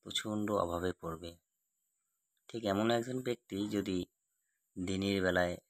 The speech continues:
চলাকালীন সময়ে যদি মম জ্বালায়, তাহলে একদিন রাতের বেলা জ্বালানোর জন্য সে মম খুঁজে পাবে না। একটা ভাব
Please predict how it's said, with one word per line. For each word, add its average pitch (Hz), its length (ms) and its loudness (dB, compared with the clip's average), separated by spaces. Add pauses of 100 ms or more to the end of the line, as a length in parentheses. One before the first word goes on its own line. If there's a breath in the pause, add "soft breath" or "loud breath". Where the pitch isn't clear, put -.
(120)
চলাকালীন 92 440 0
সময়ে 90 320 -2
যদি 87 200 -10
মম 85 380 -2
জ্বালায়, 82 380 0 (4000)
তাহলে 92 340 0 (480)
একদিন 90 260 -2
রাতের 90 360 4
বেলা 92 180 6
জ্বালানোর 85 340 -2
জন্য 87 160 0
সে 98 160 -2
মম 82 280 -2
খুঁজে 82 280 -8
পাবে 82 240 -4
না। 82 120 -10 (4000)
একটা 120 180 -8
ভাব 95 220 2